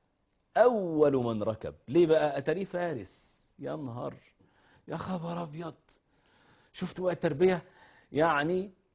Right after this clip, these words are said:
أمه ما كانتش بتربيه على إنه يبقى الشيخ اللي بيقيم الليل وبس،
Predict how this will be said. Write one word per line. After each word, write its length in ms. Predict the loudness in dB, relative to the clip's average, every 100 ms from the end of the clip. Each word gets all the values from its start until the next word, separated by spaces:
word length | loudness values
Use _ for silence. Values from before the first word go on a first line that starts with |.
| _ _ 0
أمه 400 | 2 2 2 2
ما 120 | 2
كانتش 540 | 2 0 0 -2 0 0
بتربيه 920 | 2 0 0 0 0 0 2 0 0
على 420 | 0 0 0 -2
إنه 420 | -2 -2 -2 2
يبقى 440 | 2 2 0 -2 -2
الشيخ 500 | -4 -4 -2 0 0
اللي 140 | -2
بيقيم 360 | -2 -2 -2 -2
الليل 260 | 0 0
وبس، 340 | 2 2 2